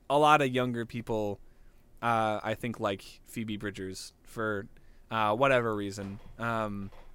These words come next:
I mean, there are a lot of reasons to like Phoebe Bridgers, but that's beside the point. I just think it's weird that both old rock heads and,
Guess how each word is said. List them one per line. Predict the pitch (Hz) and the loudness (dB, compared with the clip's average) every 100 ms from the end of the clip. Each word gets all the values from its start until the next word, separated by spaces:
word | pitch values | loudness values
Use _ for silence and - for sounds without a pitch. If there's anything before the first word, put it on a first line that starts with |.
| - - - - - - | -20 -20 -20 -20 -18 -4
I | 147 | -2
mean, | 139 | 0
there | 135 | 4
are | 131 | 4
a | |
lot | 123 117 | 4 2
of | 110 | 0
reasons | 107 - 110 | -4 -6 -10
to | - | -6
like | 104 98 | -6 -6
Phoebe | 110 101 | -10 -10
Bridgers, | 98 95 87 101 - | -10 -12 -12 -16 -12
but | 101 - - - - - - - - | -14 -14 -20 -20 -20 -20 -20 -20 -8
that's | - - | -4 -2
beside | 135 - 110 98 | -2 2 0 -2
the | 92 | -10
point. | 101 76 - - - | -10 -14 -16 -14 6
I | 208 | 8
just | 233 190 | 8 2
think | 208 | 2
it's | 170 - | 2 0
weird | 139 156 156 147 127 | 4 6 6 4 4
that | 135 120 | 4 4
both | 143 139 - | 2 2 0
old | 139 151 160 147 | 4 6 6 2
rock | 123 127 135 | 2 2 2
heads | - 147 143 143 143 - - - - - - | 0 0 2 0 -8 -12 -16 -20 -20 -10 0
and, | 131 131 135 135 143 | 2 4 2 -2 -6